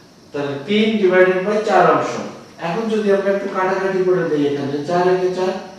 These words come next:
চার পাঁচে বিশ। তাহলে পাঁচ গুণ তিন মানে হলো পনেরো গ্রাম। আচ্ছা, এবং খাদের পরিমাণ সমান বিশ গ্রামের এক divided by চার অংশ। কারণ কি? খাদ ছিল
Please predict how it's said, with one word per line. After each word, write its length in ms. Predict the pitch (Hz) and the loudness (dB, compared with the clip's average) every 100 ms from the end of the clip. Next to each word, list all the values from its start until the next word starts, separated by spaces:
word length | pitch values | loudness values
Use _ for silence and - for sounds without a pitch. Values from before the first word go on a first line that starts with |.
| - - - | -20 -20 -8
চার 200 | 170 165 | -4 -2
পাঁচে 240 | 180 170 175 | -2 -2 -2
বিশ। 480 | 151 131 - - 165 | -2 -2 -4 -8 -6
তাহলে 300 | 175 190 170 | -2 -2 0
পাঁচ 340 | 185 185 185 190 | 2 2 2 2
গুণ 220 | 185 180 | 2 4
তিন 200 | 185 180 | 2 2
মানে 240 | 175 190 | 0 0
হলো 540 | 202 175 139 - - - - - - | 0 0 0 -2 -4 -10 -18 -20 -4
পনেরো 360 | 180 185 185 170 | 2 6 6 6
গ্রাম। 420 | 120 123 120 - - - - - - - - - | 4 0 -2 -6 -12 -18 -20 -20 -20 -20 -20 -20
আচ্ছা, 460 | 117 117 117 113 104 - - - - 185 | -14 -12 -12 -10 -10 -12 -20 -20 -12 -4
এবং 460 | 202 262 - - - - - | 4 6 6 2 -4 -10 -8
খাদের 420 | 165 185 254 262 | -2 2 2 4
পরিমাণ 400 | 220 190 175 165 | 4 4 4 2
সমান 400 | 165 151 156 156 | 2 0 0 0
বিশ 280 | 156 208 208 190 | -2 -2 -4 0
গ্রামের 380 | 185 175 170 185 - - - - | 2 4 4 0 -4 -10 -14 -4
এক 320 | 180 202 196 | 0 2 0
divided 460 | 190 180 175 175 170 | 0 0 0 0 0
by 160 | 165 | 0
চার 240 | 156 147 135 | 2 0 -2
অংশ। 320 | - 180 175 | -4 -6 -4
কারণ 220 | 185 196 202 | -2 -2 -4
কি? 60 | 233 | -8
খাদ 280 | 165 170 165 - | -6 -6 -6 -6
ছিল 180 | 196 | -2